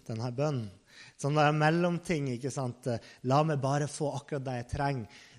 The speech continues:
Vår menneskelige natur ønsker å be om mer. Alltid mer.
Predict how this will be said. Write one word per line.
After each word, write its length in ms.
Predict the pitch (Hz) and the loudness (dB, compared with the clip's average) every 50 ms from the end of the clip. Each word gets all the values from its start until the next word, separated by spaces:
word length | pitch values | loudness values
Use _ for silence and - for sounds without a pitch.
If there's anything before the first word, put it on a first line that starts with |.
| - 175 | -10 -4
Vår 240 | 143 143 165 175 180 - | 0 2 2 2 2 2
menneskelige 560 | - 170 175 175 190 196 180 - - 170 160 | 2 2 2 4 4 4 2 2 2 2 4
natur 400 | 156 156 139 - - 202 220 220 185 165 | 4 2 2 2 4 6 8 8 8 8
ønsker 300 | 165 170 - - 180 151 | 6 4 2 4 4 2
å 60 | 135 131 | 4 6
be 80 | 147 147 | 4 4
om 160 | 139 131 131 | 4 2 0
mer. 460 | 139 151 180 196 165 127 104 95 - - _ _ _ _ _ _ _ _ _ - - - | 0 0 0 0 0 -2 -2 -4 -6 -10 _ _ _ _ _ _ _ _ _ -20 -20 -12
Alltid 400 | - 131 151 147 - - 165 147 | -6 -6 -6 -4 -2 -2 -2 0
mer. 480 | 143 143 147 160 165 156 131 107 95 | 0 0 0 0 0 -2 -4 -6 -8